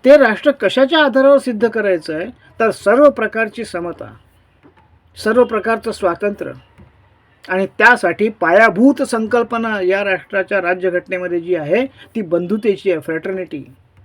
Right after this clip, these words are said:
डॉक्टर बाबासाहेब आंबेडकरांच्या मते जोपर्यंत या देशामध्ये बंधुभाव नांदत नाही,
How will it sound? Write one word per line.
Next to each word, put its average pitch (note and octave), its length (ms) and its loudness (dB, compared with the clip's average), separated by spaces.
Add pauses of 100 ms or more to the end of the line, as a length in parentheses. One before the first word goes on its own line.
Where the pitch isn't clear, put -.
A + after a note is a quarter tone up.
(1160)
डॉक्टर E3 160 -2
बाबासाहेब G#3+ 420 2
आंबेडकरांच्या G3+ 640 0
मते D#3+ 480 -8 (1120)
जोपर्यंत G#3 880 4 (220)
या D#3+ 360 0
देशामध्ये F3+ 720 0
बंधुभाव F#3+ 720 -2 (420)
नांदत E3 500 -8
नाही, D#3+ 320 -8